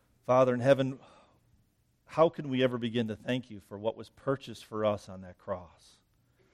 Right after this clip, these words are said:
That we were actually dead and buried, crucified, dead and buried with our Lord and Savior Jesus Christ, but we also were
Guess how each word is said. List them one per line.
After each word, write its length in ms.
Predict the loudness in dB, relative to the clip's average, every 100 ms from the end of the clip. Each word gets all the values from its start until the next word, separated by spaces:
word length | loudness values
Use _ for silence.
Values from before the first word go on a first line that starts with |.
| _ _ _
That 140 | 0
we 100 | 4
were 180 | 6 8
actually 580 | 8 6 0 -6 -6 -8 _ _ -20 6
dead 260 | 8 8
and 220 | 4 2
buried, 440 | 6 8 6 4 -2 -18 _ _ _
crucified, 720 | 2 2 2 0 2 2 2
dead 180 | 0 0
and 140 | 0
buried 320 | 0 2 2 -2
with 100 | -4
our 100 | 0
Lord 260 | 2 2
and 80 | 0
Savior 340 | -4 -4 -4
Jesus 360 | -8 -8 -8 -8
Christ, 300 | 2 2 2
but 140 | -4
we 100 | 0
also 360 | 2 2 0 -4
were 320 | 0 -2 -2